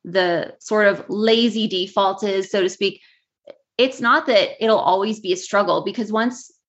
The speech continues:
once a habit is a habit, it feels normal, but it's sort of acclimating yourself to that different way of life that I think is difficult. I, I took the step of deleting most of my social media, and now I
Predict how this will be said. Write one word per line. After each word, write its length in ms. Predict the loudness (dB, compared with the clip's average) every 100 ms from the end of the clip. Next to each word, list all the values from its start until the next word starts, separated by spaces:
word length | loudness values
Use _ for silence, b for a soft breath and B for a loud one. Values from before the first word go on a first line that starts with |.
| _
once 260 | -2 0 -2
a 20 |
habit 380 | 0 0 2 0
is 100 | 0
a 60 |
habit, 580 | -2 2 2 4 2 2
it 140 | -2
feels 340 | -2 -2 -2 -2
normal, 400 | -4 -2 -2 -2
but 160 | 0
it's 180 | 0 -2
sort 200 | -2 2
of 120 | 2 2
acclimating 720 | 2 2 0 -2 0 0 -2
yourself 520 | -4 -4 -2 -2 -2
to 80 | -6
that 320 | -2 0 -2
different 440 | -2 -4 -2 -4 -4 _ _ _ _
way 260 | -4 2 4
of 180 | 2 2
life 300 | 0 0 0
that 140 | 0
I 80 | -2
think 240 | -2 -6
is 160 | -6 -6
difficult. 640 | -6 -6 -8 -10 -10 -12 -20 b b b
I, 280 | 0 2 0 0
I 380 | 2 2 -2 -8
took 220 | -6 -4 -2
the 80 |
step 320 | -2 0 0 0
of 280 | 0 -2 -6 _ -2
deleting 800 | 0 0 0 -2 -2 -4 -6 -12 _ _ _ _ _ _ _
most 400 | 0 4 4 4
of 120 | 0 -2
my 140 | -2
social 400 | -4 -4 -6 -6
media, 360 | -6 -2 0 2
and 160 | 2
now 200 | 2 2
I 180 | 2 -2